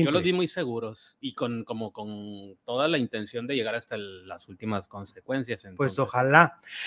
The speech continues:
Speaker 2: Oye, la gente que nos está viendo en este momento y que dicen, "Hoy quiero romper el silencio", porque ya me di cuenta que hay muchos silenciosos, hay mucha gente que luego calladillos, calladillos y no nos mandan mensaje ni nada,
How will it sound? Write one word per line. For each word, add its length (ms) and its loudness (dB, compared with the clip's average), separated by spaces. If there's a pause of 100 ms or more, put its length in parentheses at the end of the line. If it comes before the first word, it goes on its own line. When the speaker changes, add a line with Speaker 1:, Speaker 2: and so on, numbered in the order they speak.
(100)
Speaker 2:
Oye, 220 12
la 100 12
gente 240 8
que 80 8
nos 160 8
está 160 10
viendo 220 12
en 60 12
este 200 12
momento 360 10
y 20 2
que 120 8
dicen, 340 10
"Hoy 180 12
quiero 220 12
romper 380 10
el 100 10
silencio", 420 10
porque 200 4
ya 120 10
me 140 10
di 100 8
cuenta 300 6
que 80 10
hay 80 12
muchos 260 6
silenciosos, 1000 8
hay 100 6
mucha 220 0
gente 280 0
que 200 4 (320)
luego 160 4
calladillos, 680 4
calladillos 800 6
y 60 2
no 140 2
nos 120 0
mandan 300 2
mensaje 560 0
ni 100 2
nada, 300 6